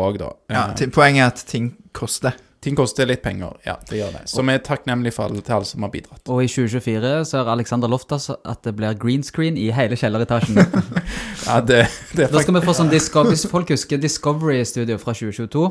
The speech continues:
Speaker 1: Mhm.
Speaker 3: så skal vi få det i kjelleren til Alex, ikke sant?
Speaker 1: Jeg kan faktisk røpe at jeg har mange ambisjoner for Vikingpodden, men akkurat det er ikke en ambisjon. Jeg synes
Speaker 3: Nei.
Speaker 1: jeg var litt kleint.
Speaker 3: Ja. <laughs> Ok,
Speaker 2: Oi.
Speaker 3: nei.
Speaker 2: Var det cringe også, eller?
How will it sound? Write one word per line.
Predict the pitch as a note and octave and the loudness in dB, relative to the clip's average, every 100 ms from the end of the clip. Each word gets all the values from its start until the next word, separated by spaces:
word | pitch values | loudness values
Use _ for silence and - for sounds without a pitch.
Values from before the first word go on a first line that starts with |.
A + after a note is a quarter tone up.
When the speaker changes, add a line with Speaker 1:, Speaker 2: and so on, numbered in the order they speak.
| - - | -4 -12
Speaker 1:
Mhm. | D3 G#2+ | -8 -8
Speaker 3:
så | G2+ | -8
skal | A#2 A#2 | -6 -4
vi | G#2+ | -4
få | - G2 | -6 -4
det | F#2 F2+ | -4 -4
i | F#2+ | -6
kjelleren | - A#1+ B1+ | -8 -8 -10
til | - | -10
Alex, | - - - | -14 -14 -18
ikke | - G#2+ | -14 -10
sant? | A#2 - _ - | -12 -14 _ -8
Speaker 1:
Jeg | A#2 | 0
kan | A#2+ | 2
faktisk | A#2+ B2 A#2 A2+ B2 | 2 0 0 -4 -2
røpe | F#2+ - A#2 | -2 2 0
at | - - | 0 -2
jeg | A2+ | 0
har | B2+ | 2
mange | C3 A#2+ G#2 | 2 2 0
ambisjoner | A#2+ A#2 - A#2 B2+ G#2+ | -2 -4 -2 0 0 -2
for | G2+ | -6
Vikingpodden, | G2+ G#2+ B2+ A2+ | -6 0 0 2
men | A2+ A2+ | -2 -2
akkurat | C#3 - A2+ | -4 -4 -2
det | A#2+ | 0
er | G#2+ | 0
ikke | G#2 A2+ | -2 -2
en | G2+ | -2
ambisjon. | G#2 G#2 A2 A2 | -2 -2 -2 -4
Jeg | - | -8
synes | B2 | -4
Speaker 3:
Nei. | B2 | -2
Speaker 1:
jeg | A2+ | 2
var | G#2+ | 2
litt | A2+ | 0
kleint. | - - - - - | -2 -4 -4 -12 -10
Speaker 3:
Ja. | G#2+ - | -10 -10
<laughs> | - - - - - - D#3+ - - - B2 G#2+ C#3 | -12 -12 -12 -16 -8 -6 -4 -6 -14 -12 -12 -8 -2
Ok, | B2 | 4
Speaker 2:
Oi. | B2 A2+ | 4 4
Speaker 3:
nei. | D3+ E3+ - - | 2 0 -6 -12
Speaker 2:
Var | B2+ | -6
det | B2 B2+ C3 | -2 -2 -2
cringe | C3+ C#3+ D#3 C#3+ | 0 2 4 6
også, | F3 F3 | 6 4
eller? | B2+ A2+ | 2 -2